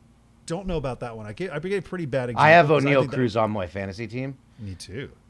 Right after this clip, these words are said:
Speaker 2: And,
Speaker 1: Yeah.
Speaker 2: uh, so I think it's cooler than, like, see, this is, this is the thing. Li-, I, like, there's no fantasy league for, like, celebrities getting their toes amputated, but there is a fantasy league for baseball stats.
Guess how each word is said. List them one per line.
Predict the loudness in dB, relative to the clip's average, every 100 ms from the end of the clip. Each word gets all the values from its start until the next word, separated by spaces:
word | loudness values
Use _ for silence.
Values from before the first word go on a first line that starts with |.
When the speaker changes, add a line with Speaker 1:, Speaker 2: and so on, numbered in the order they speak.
| _
Speaker 2:
And, | -8 -4 -2
Speaker 1:
Yeah. | -2
Speaker 2:
uh, | -2 -4 -8 -16 -20 -20 -20
so | -8 -2 -2 -2 -10 -16 -2
I | 0 2
think | 0
it's | -6 -10
cooler | -10 -8 -8
than, | -8 -8 -8
like, | -8 -8 -12 -16 -12 -10 -10 -6
see, | 2 8
this | 8 8
is, | 2 4
this | 4 4
is | 2
the | 2
thing. | 6 6 4 -6 -20 -20 -2
Li-, | 2 4
I, | 4
like, | 2 4
there's | 6 8
no | 6
fantasy | 6 2 4 4 2 0
league | 0 0
for, | -2 -2
like, | -2 -4
celebrities | -2 -2 0 -2 -2
getting | -2 -2
their | -4
toes | -8 -2 -2 0
amputated, | -2 -4 -8 -8 -8 -10 -16 -8
but | -4 2
there | 4
is | 4 2
a | -2
fantasy | 0 0 0 -4 -6
league | -6 -6
for | -10
baseball | -6 -6 -6 -8 -12
stats. | -12 -18 -18 -20